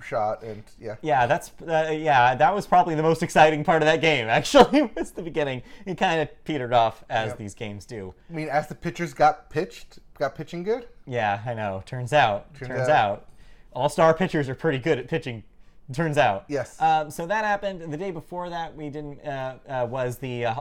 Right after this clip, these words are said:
Speaker 2: uh,
Speaker 1: The
Speaker 2: Home
Speaker 1: Home
Speaker 2: Run
Speaker 1: Run
Speaker 2: Derby,
Speaker 1: Derby.
Speaker 2: uh, where Juan Soto took the thing.
Speaker 1: Yes, Juan Soto won, but I do blame Pete Alonso's pitcher. Yes, I
Speaker 2: Yes.
Speaker 1: get it's nice having your
Speaker 2: Yes.
Speaker 1: dad out there pitching,
Speaker 2: <laughs>
Speaker 1: but when they take five seconds
Speaker 2: Yeah.
Speaker 1: to throw one pitch,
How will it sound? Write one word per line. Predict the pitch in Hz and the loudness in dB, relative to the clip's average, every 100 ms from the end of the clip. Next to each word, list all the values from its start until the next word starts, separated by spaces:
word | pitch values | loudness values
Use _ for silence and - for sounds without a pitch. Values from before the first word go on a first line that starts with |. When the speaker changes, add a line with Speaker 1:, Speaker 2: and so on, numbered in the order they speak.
| - | -4
Speaker 2:
uh, | 127 | -2
Speaker 1:
The | 117 | -2
Speaker 2:
Home | |
Speaker 1:
Home | 135 127 | -2 -4
Speaker 2:
Run | 110 | -4
Speaker 1:
Run | |
Speaker 2:
Derby, | 110 190 170 165 151 - - - | -4 -4 -4 -6 -8 -12 -20 -20
Speaker 1:
Derby. | - | -8
Speaker 2:
uh, | 117 110 | -6 -6
where | 107 117 110 | -6 -8 -6
Juan | 107 123 | -6 -6
Soto | 120 135 123 110 98 | -6 -8 -6 -8 -10
took | - - | -12 -18
the | - | -18
thing. | - 98 92 90 - - | -16 -14 -14 -18 -20 -20
Speaker 1:
Yes, | - 127 - | -8 -8 -4
Juan | 139 143 | -4 -4
Soto | 170 151 | -4 -4
won, | 143 135 139 135 - - - | -2 -2 -2 -4 -14 -16 -6
but | 139 139 | -6 -4
I | 139 | -6
do | 123 160 147 139 - | -6 -8 -10 -14 -8
blame | 139 135 135 127 | -6 -6 -8 -14
Pete | - 147 139 135 | -16 -16 -14 -12
Alonso's | 127 127 127 123 120 117 | -10 -6 -6 -8 -14 -14
pitcher. | - 170 170 165 160 - - - | -12 -12 -10 -12 -14 -18 -20 -16
Yes, | 147 156 151 - - | -4 -2 -2 -6 -6
I | |
Speaker 2:
Yes. | 143 117 147 147 - | -6 -2 -2 -2 -8
Speaker 1:
get | |
it's | 143 | -12
nice | 151 143 | -6 -6
having | 139 139 135 | -4 -6 -6
your | 131 | -6
Speaker 2:
Yes. | |
Speaker 1:
dad | 135 127 | -2 -2
out | 120 123 | -2 -4
there | 127 | -6
pitching, | 120 143 131 123 120 - | -10 -12 -12 -14 -14 -14
Speaker 2:
<laughs> | 120 | 2
Speaker 1:
but | 226 247 147 247 - | 8 10 10 6 4
when | 202 175 | 0 -2
they | 156 | -2
take | 147 170 160 - - - - - | -6 -6 -8 -12 -20 -20 -8 0
five | 170 175 170 | 2 2 0
seconds | - - 170 156 139 123 | -6 0 0 0 -6 -8
Speaker 2:
Yeah. | 113 107 | -4 -4
Speaker 1:
to | 107 | 0
throw | 151 | 0
one | 143 127 147 147 | 0 2 2 2
pitch, | 127 147 139 120 - - | -2 -8 -6 -6 -10 -20